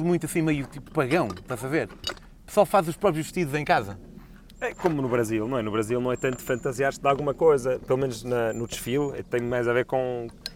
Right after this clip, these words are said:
Speaker 2: criatividade e quase que parecem pássaros tropicais, elas. Percebes? Não
Speaker 1: É
Speaker 2: estão,
Speaker 1: verdade,
Speaker 2: não
Speaker 1: é
Speaker 2: estão
Speaker 1: verdade.
Speaker 2: vestidos de
Speaker 1: Mas
Speaker 2: nada.
Speaker 1: na rua,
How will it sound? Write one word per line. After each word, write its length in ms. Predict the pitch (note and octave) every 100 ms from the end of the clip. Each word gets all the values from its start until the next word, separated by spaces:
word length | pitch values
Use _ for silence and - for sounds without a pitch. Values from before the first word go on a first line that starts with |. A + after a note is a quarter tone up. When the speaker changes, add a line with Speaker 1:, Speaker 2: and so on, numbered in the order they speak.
| -
Speaker 2:
criatividade 800 | - A#2 A2+ B2+ A#2+ C3 D3+ C3 A#2
e 760 | G#2+ G2+ G2+ G2+ - - - - - - - -
quase 180 | C3 B2
que 40 | C#3
parecem 260 | C3+ C3
pássaros 600 | G#2+ C3 C3+ C3 A2 - A#2 - - -
tropicais, 600 | B2+ B2+ - A#2+ B2+ G#2+
elas. 440 | A#2+ A#2+ G2 - - - - - - - - -
Percebes? 280 | - C#3 A#2
Não 80 |
Speaker 1:
É 20 | C3
Speaker 2:
estão, 120 | B2+
Speaker 1:
verdade, 140 | A#2
Speaker 2:
não 40 | A2
Speaker 1:
é 20 |
Speaker 2:
estão 180 | A2 D3+
Speaker 1:
verdade. 100 | -
Speaker 2:
vestidos 200 | - D#3
de 40 | G3
Speaker 1:
Mas 40 |
Speaker 2:
nada. 100 | -
Speaker 1:
na 60 | C3+
rua, 300 | B2 G#2